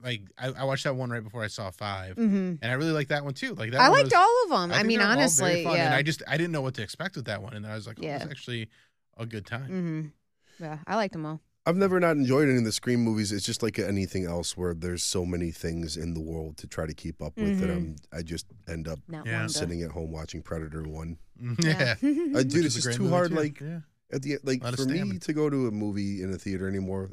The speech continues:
Speaker 3: and I love doing it, it's kind of a production. Like, it's kind of like I'm that busy where when you can sit at home and watch anything pretty
Speaker 2: Mm-hmm.
Speaker 3: much,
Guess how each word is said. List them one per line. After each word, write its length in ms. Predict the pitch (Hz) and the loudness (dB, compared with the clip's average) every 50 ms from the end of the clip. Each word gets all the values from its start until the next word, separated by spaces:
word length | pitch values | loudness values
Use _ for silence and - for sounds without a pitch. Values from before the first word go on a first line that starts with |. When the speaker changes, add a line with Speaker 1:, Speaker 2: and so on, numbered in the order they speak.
| - | -10
Speaker 3:
and 140 | - 98 95 | -8 -6 -6
I 20 | |
love 300 | 95 90 92 92 90 85 | -4 -4 -4 -6 -6 -6
doing 260 | 82 90 87 92 95 95 | -6 -6 -4 -4 -4 -4
it, 200 | 95 95 - - - _ _ _ _ _ _ _ _ _ | -6 -6 -8 -12 -20 _ _ _ _ _ _ _ _ _
it's 140 | - 110 - | -8 -8 -8
kind 320 | - - - - 95 110 120 | -8 -8 -6 -4 -2 -2 -2
of 80 | 117 | -2
a 60 | 117 | -4
production. 580 | 107 - 120 120 120 113 110 - - 90 76 73 - | -4 -4 -2 -2 -2 -4 -4 -6 -10 -14 -14 -14 -16
Like, 120 | - 71 82 | -16 -14 -12
it's 140 | 87 - | -12 -10
kind 320 | - - - 87 90 92 90 | -10 -8 -8 -6 -6 -6 -6
of 80 | 85 | -4
like 160 | 82 87 87 87 - | -6 -6 -6 -6 -8
I'm 260 | 82 85 87 95 92 | -8 -8 -6 -6 -6
that 240 | 90 90 90 92 82 | -6 -6 -6 -6 -6
busy 360 | - 95 98 92 85 85 82 | -4 -4 -4 -4 -4 -6 -6
where 360 | 85 85 82 80 82 82 78 - - - _ _ _ _ _ _ _ _ _ - | -6 -4 -6 -6 -6 -6 -8 -10 -14 -20 _ _ _ _ _ _ _ _ _ -10
when 160 | 87 90 90 | -8 -6 -6
you 80 | 87 | -6
can 160 | - - 90 82 | -8 -8 -8 -8
sit 200 | - - 101 98 | -6 -6 -6 -6
at 80 | - | -8
home 260 | - - 92 95 92 | -8 -8 -8 -6 -6
and 120 | 87 82 82 | -6 -6 -6
watch 320 | 80 82 80 78 - - - - - | -6 -6 -8 -8 -10 -14 -16 -16 -12
anything 640 | - 85 87 92 90 85 - 92 87 82 82 95 - - _ _ _ _ _ _ _ _ _ _ _ _ - | -10 -8 -6 -6 -8 -8 -8 -8 -6 -6 -8 -10 -12 -16 _ _ _ _ _ _ _ _ _ _ _ _ -6
pretty 140 | 185 185 175 | -4 -2 0
Speaker 2:
Mm-hmm. 220 | 160 139 139 135 170 | 2 2 2 2 0
Speaker 3:
much, 240 | 170 156 135 - - | 0 -4 -6 -10 -18